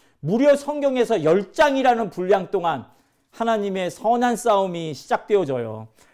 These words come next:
사랑하는 성도 여러분, 여-, 우리가 지금 기도하고 있는 것들이 있어요. 뭐 코로나 십구나 뭐 여러 가지 문제를 놓고 기도 중에 있어요. 그러나 저는 믿기로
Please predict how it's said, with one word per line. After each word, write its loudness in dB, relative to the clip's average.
사랑하는 0
성도 -6
여러분, -2
여-, -2
우리가 -4
지금 -8
기도하고 2
있는 -6
것들이 -4
있어요. -8
뭐 -8
코로나 -4
십구나 -8
뭐 -4
여러 0
가지 0
문제를 -4
놓고 -6
기도 -12
중에 -10
있어요. -12
그러나 -10
저는 -12
믿기로 -4